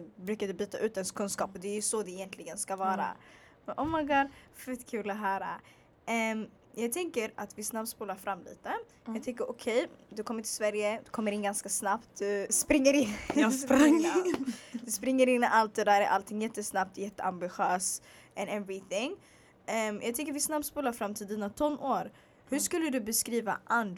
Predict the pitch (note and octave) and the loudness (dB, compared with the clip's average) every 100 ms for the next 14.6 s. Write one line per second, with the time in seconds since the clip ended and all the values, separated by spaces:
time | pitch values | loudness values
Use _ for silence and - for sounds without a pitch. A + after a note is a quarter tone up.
0 | - - - - G3 F#3+ G#3+ - D4+ C4+ | -10 -8 -8 -4 -6 -6 -10 -4 -4 -2
1 | A#3+ C4+ B3+ G3+ B3 E4+ E4 - D#4 - | 0 0 0 -4 -6 -6 -4 -4 -4 -2
2 | D4 C4 B3+ B3+ A3 G#3+ A#3 - - - | 0 2 2 0 0 0 -2 -8 -10 -6
3 | A3+ C4+ D4+ C4+ C4+ C4 B3 D3+ - - | 4 6 8 6 4 4 2 2 -4 -20
4 | - - - - - - - G3+ - A3+ | -20 -20 -20 -20 -20 -18 -8 -8 -2 2
5 | G#3+ G#3 A#3+ A#3 G#3 G#3 G#3 G#3+ G#3+ G3 | 2 4 4 2 2 0 2 2 2 0
6 | G3 F#3+ F#3+ G3+ G3+ F#3+ G#3+ F#3+ F#3 - | 0 -2 -2 -2 -2 -2 -2 -4 -6 -4
7 | A3 F#3 G3 - - G3+ F#3+ F#3 G3+ F3+ | -2 -2 -6 -12 -6 0 0 0 -4 -4
8 | F3+ - - - - G#3 A3+ A#3 G3 - | -6 -12 -20 -20 -8 2 6 6 4 -6
9 | - D4 G#3+ - A3 A3 G#3 A#3 - F3+ | -4 -2 -2 -2 -4 -4 -4 -4 -4 -6
10 | F#3 - - G#3+ F3 F3 - A#3+ B3 C4+ | -6 -10 -4 -2 -2 -6 0 2 4 4
11 | C4+ B3+ A#3+ G#3+ G3+ - - _ _ - | 4 4 4 4 0 -4 -12 _ _ -20
12 | - - _ _ - B3+ C4 B3 A#3+ A#3 | -20 -20 _ _ 0 2 6 6 6 4
13 | A3+ A3+ A3 G3+ F#3+ - - A3 G#3+ G#3+ | 2 0 0 -2 -8 -12 -6 0 2 2
14 | G#3 G3+ A3+ G3 G3 G3 | 2 0 0 2 0 0